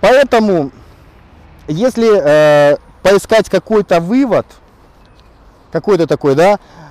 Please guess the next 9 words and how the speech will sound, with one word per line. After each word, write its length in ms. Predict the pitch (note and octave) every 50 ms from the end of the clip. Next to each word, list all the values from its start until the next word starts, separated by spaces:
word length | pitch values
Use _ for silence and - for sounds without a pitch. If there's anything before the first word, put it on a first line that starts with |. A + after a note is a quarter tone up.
| - - - _ _ _ _ _ _ _ _ - _ _ -
по 120 | - E3
поводу 340 | - G3 F3+ F3 F3 D#3 F3
анонизма, 540 | F3 F3+ F3+ F3 F3+ E3+ C#3+ A#2 A#2+ B2 A#2
то 100 | - E3
я 160 | F#3+ A3 A3+
бы 140 | G3 G3+ G3+
сказал 460 | - - F#3+ F3+ E3+ F3+ G3 F#3 F3+
так. 340 | - F3+ D3+ B2+ A2 - - -
Анонизм, 760 | C#3+ D3 E3 F3+ F#3 G#3 A3+ C4 C#4 C4 G3+ E3+ D3 A2+